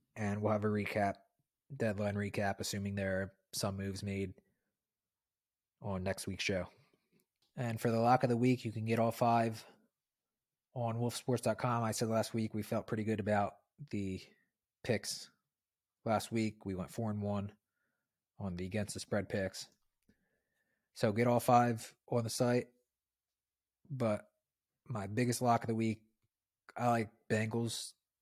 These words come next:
minus ten and a half versus the Jets. Again, Mike White making his first career start,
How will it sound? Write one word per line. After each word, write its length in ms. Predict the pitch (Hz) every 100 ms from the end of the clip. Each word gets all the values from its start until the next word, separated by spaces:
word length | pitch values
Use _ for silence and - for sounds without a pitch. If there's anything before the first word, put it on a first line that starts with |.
| _ _ _
minus 380 | 120 117 113 110
ten 180 | - 113
and 100 | 107
a 40 |
half 340 | 113 113 107 - - _ -
versus 180 | 107
the 80 | -
Jets. 500 | 107 117 113 - - _ _ _ _ _ _ _ _ _ _ _ _ _ _ _ _ _ _ _ _ _ _ _
Again, 300 | 117 110 107
Mike 260 | 107 104 104
White 260 | 110 107
making 280 | 110 101 101
his 100 | 101
first 300 | - 101 -
career 240 | - 104 101
start, 420 | - 101 95